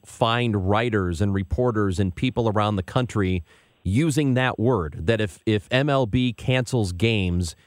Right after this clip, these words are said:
it will be a disaster for baseball. Do you believe that to be true? And if so, how are we defining disaster?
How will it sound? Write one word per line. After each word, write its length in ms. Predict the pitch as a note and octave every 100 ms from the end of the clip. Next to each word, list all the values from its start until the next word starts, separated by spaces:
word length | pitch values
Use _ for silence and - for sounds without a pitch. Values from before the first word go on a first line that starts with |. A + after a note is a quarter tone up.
| _
it 160 | A2+ B2+
will 240 | A#2 C3+
be 220 | A#2 A#2+ A#2
a 120 | A#2
disaster 800 | A2 G2+ F2+ G2 G#2+ - G2 F2
for 420 | - A#2 G#2 F#2+
baseball. 720 | D#2 F#2 F#2 - E2+ D2 D2 - _ _ _ _ -
Do 160 | G#2+ A#2
you 280 | A2+ D3+ A#3
believe 420 | F3 D3+ F3 C3
that 220 | B2 A#2+
to 100 | -
be 220 | G2+ G2+
true? 520 | F2+ - D#3+ A2+ G2 G2
And 440 | - A2+ A2 G#2 F2+ -
if 180 | C3
so, 540 | - - - D#3 B2+ G#2+
how 420 | - C#3 D3 D3
are 140 | B2+ B2
we 180 | A#2+
defining 680 | G#2+ G#2 - A2+ G#2+ G#2 F#2
disaster? 800 | F2 E2+ D2+ F2+ D#2+ - - -